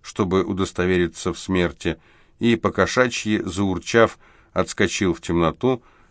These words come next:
где незадолго до того растворился третий участник короткого ночного происшествия. Ордынцев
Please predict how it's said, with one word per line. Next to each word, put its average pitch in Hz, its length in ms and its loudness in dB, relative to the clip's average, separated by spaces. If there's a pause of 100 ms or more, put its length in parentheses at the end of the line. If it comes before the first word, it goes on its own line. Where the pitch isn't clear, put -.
где 98 420 2
незадолго 95 920 4
до 87 160 -2
того 92 380 2
растворился 90 760 -2
третий 92 520 -4
участник 92 680 -4 (360)
короткого 90 540 2
ночного 78 480 -2
происшествия. 78 960 -6 (3250)
Ордынцев 147 680 2